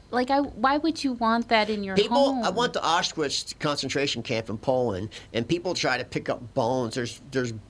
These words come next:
Speaker 2: fields and fields of ash burnt bones. People try to steal 'em.
Speaker 1: Really?
Speaker 2: Yes. They have security guards and tell you, "Do not touch the ground. You will be thrown out."
Speaker 1: I
Speaker 2: 'Cause
Speaker 1: mean,
Speaker 2: people try to steal the bones.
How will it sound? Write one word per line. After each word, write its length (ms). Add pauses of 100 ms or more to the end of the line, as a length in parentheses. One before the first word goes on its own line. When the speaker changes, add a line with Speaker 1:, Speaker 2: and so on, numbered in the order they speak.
(160)
Speaker 2:
fields 380
and 100
fields 320
of 80 (640)
ash 320
burnt 440
bones. 460 (240)
People 220
try 180
to 100
steal 480
'em. 60 (360)
Speaker 1:
Really? 440
Speaker 2:
Yes. 580
They 160
have 280
security 480
guards 360
and 300 (180)
tell 180
you, 140
"Do 140
not 320
touch 260
the 80
ground. 680
You 160
will 100
be 140
thrown 280
out." 300 (460)
Speaker 1:
I 40
Speaker 2:
'Cause 60
Speaker 1:
mean, 100
Speaker 2:
people 140
try 180
to 60
steal 240
the 80
bones. 600